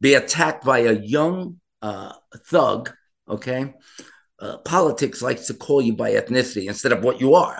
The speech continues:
a thug, okay? To get media from the fake news, not like you guys reporting the truth and what we need to hear.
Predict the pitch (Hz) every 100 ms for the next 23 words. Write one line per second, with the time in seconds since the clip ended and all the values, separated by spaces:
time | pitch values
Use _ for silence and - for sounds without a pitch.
0 | - - - 185 113 - - _ _ _
1 | _ - - 131 147 151 - _ _ 139
2 | 143 - - - - 151 160 131 101 -
3 | 120 113 107 - - 131 - 98 90 -
4 | - - 113 135 123 113 127 117 104 87
5 | 82 90 - 113 107 90 87 - 160 92
6 | - _ _ - 87 - 110 98 104 92
7 | 98 92 - 156 95